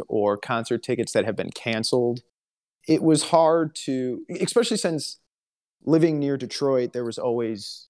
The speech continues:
concerts to go to. I could always find a concert. And it took me a while to find 'em here where I didn't have to drive two hours. But if you really think about it, even though we were only, like, forty-five minutes away from Detroit,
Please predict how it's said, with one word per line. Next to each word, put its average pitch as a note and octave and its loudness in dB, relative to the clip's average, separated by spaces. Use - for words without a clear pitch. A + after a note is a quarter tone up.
concerts G#2+ -8
to G#2+ -12
go G#2+ 0
to. A2+ 2
I C3 8
could C3 0
always A#2 0
find F2+ -6
a - -12
concert. G2 -8
And G#2 -4
it B2+ -2
took F#3 0
me F#3+ 2
a C#3+ 4
while B2+ 6
to A#2+ 0
find B2+ -4
'em A2+ -2
here C3+ -4
where A#2 -2
I A2+ -2
didn't A#2 -6
have A#2 -10
to G#2 -6
drive A2+ 0
two D#3 0
hours. E3+ -2
But D#3 4
if D#3 4
you F3 4
really D#4 6
think G3+ 0
about B2+ 2
it, B2+ -2
even D#3+ -2
though C3+ -4
we B2+ -4
were A#2+ -4
only, C#3+ -6
like, A2 -8
forty-five C3+ 0
minutes B2+ -8
away B2 0
from A#2 -8
Detroit, B2 0